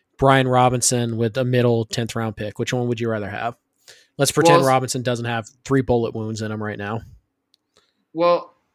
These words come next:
Speaker 2: I'm gonna go with Patterson, but it's, I mean, they're both great.
Speaker 1: <laughs>
Speaker 2: They're both
Speaker 1: Put it
Speaker 2: great.
Speaker 1: on the board. I'm joking.
Speaker 2: I'd
Speaker 1: Yeah.
Speaker 2: rather have
Speaker 1: No, I
Speaker 2: Patterson,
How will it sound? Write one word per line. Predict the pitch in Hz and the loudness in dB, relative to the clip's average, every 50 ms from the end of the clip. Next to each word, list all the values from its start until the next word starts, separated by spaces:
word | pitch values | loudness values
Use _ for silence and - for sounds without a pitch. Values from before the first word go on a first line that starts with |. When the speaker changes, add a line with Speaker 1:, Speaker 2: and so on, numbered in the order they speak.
| - 160 | -4 -4
Speaker 2:
I'm | 175 185 196 | -2 -2 -2
gonna | 202 196 190 | -4 -4 -4
go | 175 165 185 180 | -4 -4 -4 -4
with | 170 160 160 _ - | -4 -6 -8 _ -8
Patterson, | - 180 185 208 226 220 208 180 - - 170 156 156 156 156 160 | -2 2 2 4 4 2 0 -2 -4 -6 -6 -6 -4 -6 -6 -8
but | 156 151 143 131 - - 95 | -6 -4 -6 -6 -6 -8 -8
it's, | 107 151 139 - - _ _ - | -8 -8 -8 -8 -18 _ _ -12
I | 147 | -8
mean, | 160 165 170 | -6 -6 -2
they're | 165 160 | -2 -4
both | 151 160 180 214 233 226 226 - | -2 -2 -2 -2 -2 -2 -4 -4
great. | 165 196 220 202 | -2 0 2 4
Speaker 1:
<laughs> | 226 196 - - 233 180 - - 202 160 - - - 180 147 _ - 160 143 - - | 4 2 4 4 2 2 4 6 4 4 4 4 -2 -2 -2 _ -4 -6 -6 -4 -4
Speaker 2:
They're | 151 147 | -8 -6
both | 147 175 196 214 196 - - | -6 -4 -4 -4 -6 -6 -4
Speaker 1:
Put | - 160 | 6 6
it | 190 | 6
Speaker 2:
great. | - 240 | 8 8
Speaker 1:
on | 220 196 185 | 6 6 4
the | 165 | 4
board. | 135 139 131 135 | 0 -2 -2 -2
I'm | 127 120 | -4 -4
joking. | 110 117 113 113 110 - 110 113 107 - _ _ | -4 -4 -4 -6 -6 -8 -12 -14 -14 -16 _ _
Speaker 2:
I'd | - 160 185 208 202 | 0 0 0 2 2
Speaker 1:
Yeah. | 208 | -2
Speaker 2:
rather | 208 196 190 170 | -2 -2 -2 -2
have | 170 170 170 - - | -2 -4 -4 -2 6
Speaker 1:
No, | 180 185 180 160 | 10 12 12 12
I | |
Speaker 2:
Patterson, | 147 147 165 175 269 135 139 151 | 10 6 2 0 -4 -6 -10 -14